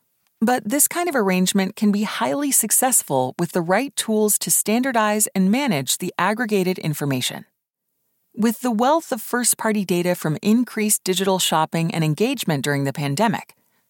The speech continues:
the value of R M Ns and advanced data sharing techniques will only increase in a cookieless future.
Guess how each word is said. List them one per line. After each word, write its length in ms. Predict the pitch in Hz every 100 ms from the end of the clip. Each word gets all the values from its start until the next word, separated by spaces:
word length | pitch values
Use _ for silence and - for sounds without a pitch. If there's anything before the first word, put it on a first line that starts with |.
| _
the 120 | 180 175
value 440 | 208 247 269 269
of 120 | 214 -
R 160 | 190
M 160 | 202 185
Ns 320 | 165 160 160
and 180 | - 175
advanced 520 | 160 160 214 240 -
data 200 | 254 277
sharing 360 | 233 160 131 131
techniques 580 | 139 131 131 127 - - _
will 220 | 185 185 -
only 320 | 220 254 262
increase 800 | 262 240 240 226 - 294 151 - -
in 120 | 160
a 40 |
cookieless 580 | 151 254 226 170 131 -
future. 420 | 165 147 - -